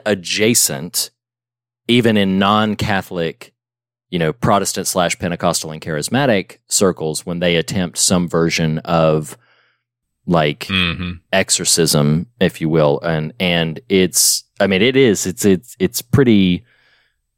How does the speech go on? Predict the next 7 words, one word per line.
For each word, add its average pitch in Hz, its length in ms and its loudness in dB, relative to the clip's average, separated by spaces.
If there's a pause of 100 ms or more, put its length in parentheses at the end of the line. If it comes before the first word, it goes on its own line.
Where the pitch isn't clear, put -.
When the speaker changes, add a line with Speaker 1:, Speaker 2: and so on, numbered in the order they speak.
(120)
Speaker 1:
voracious. 110 920 4
It's, - 380 -2
it, 80 200 -8
it, 85 160 -6
it's 82 140 -6
pretty 117 240 2
uncomfortable. 101 1000 0